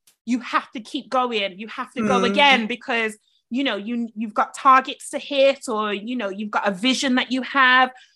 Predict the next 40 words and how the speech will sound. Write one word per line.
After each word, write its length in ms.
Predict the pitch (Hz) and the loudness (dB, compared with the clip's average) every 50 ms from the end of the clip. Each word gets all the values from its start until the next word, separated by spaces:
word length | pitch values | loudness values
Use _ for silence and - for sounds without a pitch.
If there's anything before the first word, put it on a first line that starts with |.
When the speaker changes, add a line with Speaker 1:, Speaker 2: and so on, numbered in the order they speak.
| _ _ - | _ _ -6
Speaker 1:
and 100 | 226 226 | -2 0
you're 120 | 233 226 | 0 0
working 520 | 214 185 196 233 233 233 240 - 294 262 | 0 0 2 4 4 4 2 0 -4 -8
towards 380 | 247 - 269 233 240 233 220 226 | -6 -8 -8 -8 -6 -6 -6 -8
it 60 | 220 - - | -8 -6 -6
every 280 | 208 214 208 - 233 220 | -6 -6 -6 -6 -8 -8
single 440 | - - 262 247 240 240 233 240 240 | -6 -4 -2 -2 0 2 2 4 4
day. 400 | 233 262 269 247 190 180 190 180 - | 6 6 6 6 6 4 2 0 0
And 180 | 220 220 233 233 | 0 -2 -2 -2
so 320 | - - 226 214 214 208 | 0 0 2 4 4 4
Speaker 2:
And 120 | 269 302 311 | 4 4 4
I 80 | 302 | 4
think 240 | - 381 370 294 277 | 4 2 4 6 8
Speaker 1:
there 120 | 294 294 | 8 8
is 220 | 311 320 - - - | 8 6 4 2 0
so 400 | - - - 277 285 320 359 339 | 2 6 8 8 8 8 6 4
much 280 | 311 302 285 302 - | 2 0 0 0 -4
involved 600 | - 277 269 254 208 254 269 311 427 480 - - | -4 -4 -4 -2 0 2 4 4 4 2 2 0
in 240 | 339 285 247 214 208 - _ _ _ _ | -4 -8 -8 -8 -12 -16 _ _ _ _
governance 500 | - 254 226 220 233 226 214 190 190 - | -10 -8 -8 -8 -6 -6 -6 -8 -8 -10
because 280 | - 302 - - 294 254 | -12 -8 -6 -4 -4 -4
here 300 | - - - 269 269 311 | -6 -6 -4 0 2 4
I 100 | 349 381 415 392 | 6 6 6 4
am 320 | 254 196 190 190 208 285 370 - _ _ _ _ | 2 2 2 0 -2 -4 -8 -12 _ _ _ _
in 120 | - 254 262 | -4 -2 0
a 60 | 247 | 0
marketing 600 | 220 220 226 233 240 - 349 330 - - 349 359 | 0 0 0 -2 -2 -4 -8 -12 -10 -12 -12 -12
team, 500 | - - - 302 226 196 185 175 180 202 214 _ _ - | -12 -8 -6 -6 -6 -6 -6 -8 -10 -10 -12 _ _ 4
and 160 | 302 311 302 302 | 4 6 6 6
yet 120 | 302 - | 4 4
I'm 140 | - 277 285 | 4 4 2
still 340 | 269 - - 311 311 294 - - | 2 -2 -2 -2 0 0 2 4
operating 840 | 254 262 269 - 294 247 233 220 214 220 - - 247 214 214 214 208 - _ | 4 2 2 0 -6 -2 -2 -2 -2 -4 -6 -6 -4 -4 -4 -4 -6 -10 _
in 120 | - 262 262 | 0 2 2
a 60 | 233 | 2
governance 480 | 180 - 233 214 226 214 208 196 - - | 2 0 0 0 0 -2 -4 -6 -8 -10
space. 580 | - - 214 214 190 - - - - - - - - | -8 -4 -2 -2 -2 -2 -4 -10 -16 -16 -16 -18 -6
Speaker 2:
Governance 220 | - 220 196 - - | -2 -2 -2 0 -2
space, 480 | - - 175 170 165 180 175 - - - | 0 2 2 2 2 2 -2 -6 -8 -6
yeah. 340 | - 180 175 170 170 165 170 | -2 2 4 6 6 6 4